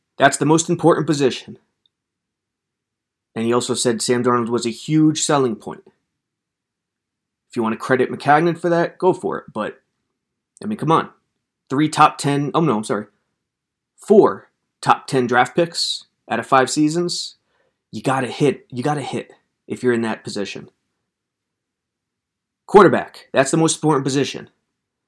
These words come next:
Then both sides of the ball, offensive and defensive line. This is a game of wills, and we're going to try to build a team that can impose their will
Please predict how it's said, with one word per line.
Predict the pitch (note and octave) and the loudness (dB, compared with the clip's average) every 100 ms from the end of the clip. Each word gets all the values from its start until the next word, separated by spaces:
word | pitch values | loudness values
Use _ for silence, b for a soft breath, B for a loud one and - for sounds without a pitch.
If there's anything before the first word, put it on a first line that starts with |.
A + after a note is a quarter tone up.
| _ - | _ -16
Then | A2+ A#2 E3 G3 G3 | -2 6 8 8 4
both | C3 C#3+ F#3+ | 4 4 4
sides | - E3 D#3+ D3+ | 2 2 2 2
of | E3+ | 0
the | E3 | -2
ball, | C#3 B2+ A#2+ B2 - _ _ _ _ - | 2 4 4 0 -6 _ _ _ _ 2
offensive | C#3 - F3 E3 E3 F3 D#3 | 2 4 2 2 2 0 0
and | B2 A2 | -4 -4
defensive | B2 B2+ - C#3+ - D3 B2+ | -4 -6 -4 -4 -4 -6 -6
line. | A#2+ A2+ F#2+ F#2+ _ _ _ _ _ _ _ _ _ _ | -4 -4 -4 -10 _ _ _ _ _ _ _ _ _ _
This | C#3+ B2+ | -2 -2
is | A2+ | -2
a | A2 | -2
game | A#2+ D3+ E3 | 2 2 2
of | D3 | 0
wills, | C3 D#3+ G#2 - - - - - | 2 2 2 -4 -10 -10 -10 -14
and | G#2+ G#2 | -10 -8
we're | A2 | -2
going | B2 B2+ | 0 0
to | - | -4
try | - B2 | -6 -4
to | A#2 | -4
build | G#2+ - F3+ G3 | -2 2 2 0
a | F#3+ | -4
team | - D3+ D3 | -4 -4 -2
that | C3 A#2+ | -4 -4
can | A#2 G#2+ | -6 -6
impose | A#2+ - - D#3+ E3+ | -10 -8 0 2 2
their | D#3 E3+ | 2 -2
will | D3+ D3 C3 B2+ | 0 0 0 -2